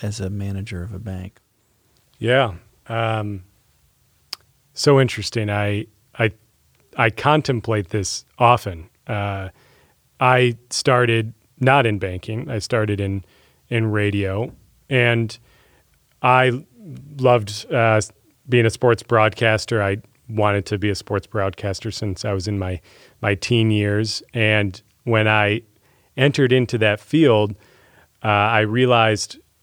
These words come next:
Speaker 2: that it didn't match up with a lot of the, uh,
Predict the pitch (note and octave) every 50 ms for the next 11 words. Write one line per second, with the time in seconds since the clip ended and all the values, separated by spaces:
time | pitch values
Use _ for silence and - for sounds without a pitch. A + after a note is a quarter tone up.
0 | _ _ _ _ - A#2 A#2 A#2 A2+ G#2 A2 G2+ - _ _ _ _ _ _ -
1 | G#2+ C3+ C3+ C3 A#2+ A2+ A2+ A#2 A2+ A2+ - - C3+ B2 G2+ - A#2 G#2 G#2+ G#2
2 | A2 G#2+ G#2 G2+ G#2+ G2 F#2 G2 A2 G#2 G2+ G2+ G2 F#2+ - _ _ _ _ _
3 | _ _ - A2 G#2 F#2+ F#2 F#2 F#2 F2+